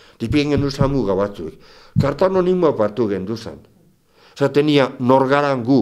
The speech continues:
eurari Urkiola mugak ipintzeko. Eskerrak Elixari Urkiola jarraitzen dau, jarraitzen da belez. Eta hori bezan behar dugu. Fraga Iribarre ne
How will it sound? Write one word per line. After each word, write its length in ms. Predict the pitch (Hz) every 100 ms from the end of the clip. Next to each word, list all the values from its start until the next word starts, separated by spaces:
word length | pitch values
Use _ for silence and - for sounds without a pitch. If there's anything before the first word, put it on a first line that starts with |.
| 82 - _ _ -
eurari 360 | 123 127 139 127
Urkiola 460 | 117 110 131 117
mugak 360 | 113 120 104 95
ipintzeko. 600 | 90 101 92 85 - 78 _ _ _ _ _ _ _ -
Eskerrak 640 | 165 - 269 240 208 - 160
Elixari 600 | 175 202 - 120 120 120 - _ _ _ _ _ _ _ _ - - - -
Urkiola 460 | 143 143 190 185 135
jarraitzen 640 | 120 127 160 156 117 98
dau, 160 | 104 107 - _ _ _ _
jarraitzen 500 | 127 117 135 131 104
da 120 | 92 95
belez. 460 | 92 82 - - - _ _ _ _ _ _ -
Eta 260 | 127 113
hori 180 | 123 165
bezan 360 | 147 135 143 135
behar 300 | 113 104 92
dugu. 260 | 82 - - _ _ _ _ _ _ _ _ _ _ _ _ _ _ _
Fraga 380 | - 220 196 185
Iribarre 880 | 165 165 175 180 180 160 139 131 -
ne 500 | 131 123 123 117 113